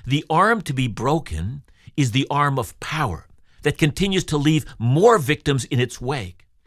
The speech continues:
Another way of saying it is to say, "O Lord, take away his ability to continue to persecute and destroy the lives of others." And that's a godly prayer, for in praying in that fashion,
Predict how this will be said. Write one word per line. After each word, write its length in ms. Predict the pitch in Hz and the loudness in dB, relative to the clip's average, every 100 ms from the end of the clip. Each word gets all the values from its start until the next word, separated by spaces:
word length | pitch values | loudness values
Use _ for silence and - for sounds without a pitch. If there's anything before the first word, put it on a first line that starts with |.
| _ - | _ -6
Another 240 | 151 202 233 | 0 4 4
way 160 | 147 | 4
of 120 | 131 98 | 2 -2
saying 320 | 170 220 170 | -4 -2 -2
it 120 | 113 | -2
is 160 | 113 - | -4 -6
to 100 | 113 | -6
say, 260 | 139 135 - | 0 0 4
"O 140 | 139 | 4
Lord, 380 | 135 165 165 135 - - | 4 2 2 0 -6 -20
take 300 | - 240 269 | 0 2 4
away 320 | 247 208 214 190 | 4 6 6 6
his 220 | 175 170 | 4 4
ability 640 | 143 - 220 175 101 87 _ _ - | 0 4 6 6 2 -6 _ _ -6
to 80 | 170 | 0
continue 460 | 165 151 214 240 | 0 2 0 2
to 100 | 170 | 0
persecute 680 | - - 240 247 185 - 143 135 | 0 0 2 2 0 0 0 0
and 140 | 123 | -4
destroy 500 | 123 - - 214 233 | -4 -4 2 6 6
the 100 | 202 | 6
lives 380 | 175 180 185 139 | 4 4 2 2
of 140 | 139 | 0
others." 500 | 156 143 107 90 - _ _ _ - | 0 0 -6 -12 -18 _ _ _ -10
And 100 | 196 | -6
that's 160 | 214 190 | -2 -2
a 80 | |
godly 540 | 156 120 170 202 147 110 | -2 0 2 2 2 -2
prayer, 280 | - 135 127 | 0 0 0
for 220 | 143 - | 0 0
in 160 | 135 | 0
praying 500 | 117 - 220 247 240 | -2 0 2 2 0
in 180 | 185 175 | 0 0
that 240 | 151 147 - | 0 -2 -4
fashion, 540 | 123 107 104 78 | -6 -4 -6 -12